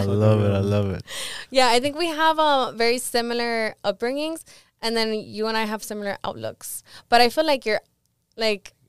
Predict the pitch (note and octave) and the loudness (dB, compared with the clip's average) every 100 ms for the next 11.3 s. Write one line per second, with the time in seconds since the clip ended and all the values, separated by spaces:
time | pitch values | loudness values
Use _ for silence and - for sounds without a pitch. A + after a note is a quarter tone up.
0 | _ _ _ G#3 A3+ A3 A3 G#3+ G#3+ B3 | _ _ _ -6 -2 0 0 0 -2 -6
1 | B3+ A#3+ A3 A3 G#3+ F#3+ - G3 G3+ A#3 | -8 -4 0 0 0 -4 -4 -2 -2 -2
2 | C4+ - - G#3+ G#3+ G#3+ G#3 A3 G#3 F#3+ | -6 -10 -12 -4 -2 -2 -4 -4 -4 -4
3 | G3+ F#3 G3+ - G3+ F3+ - A3 A#3+ A#3+ | -8 -8 -8 -6 -6 -6 -4 -2 -2 -2
4 | G3 F#3+ - - _ _ _ A3 G3+ G#3+ | -2 -2 -6 -16 _ _ _ -10 -8 2
5 | A3+ A#3 C4+ A#3 - - - A3 G#3 - | 2 2 -2 -6 -10 -14 -2 -2 -2 -6
6 | - - G#3 A3+ A3+ G#3+ G3 A3 G#3+ G3 | -4 2 2 2 -4 -10 -10 -6 -6 -4
7 | G3 G3 F#3+ F#3 F3+ F3+ F#3+ F#3 _ _ | -4 -2 -4 -2 -4 -6 -12 -18 _ _
8 | _ _ _ _ - - A3 A3 A#3 A#3+ | _ _ _ _ -20 -6 -4 0 2 4
9 | B3 A#3+ G#3 A3+ A3 G#3 G3 A3 A3 A#3 | 2 -2 0 0 0 -4 -2 -2 -4 -6
10 | G3 F#3+ G3+ G#3 G3 F#3+ F#3+ F#3+ G#3 G#3+ | -6 -8 -8 -10 -10 -12 -12 -8 -8 -8
11 | F3+ - | -12 -14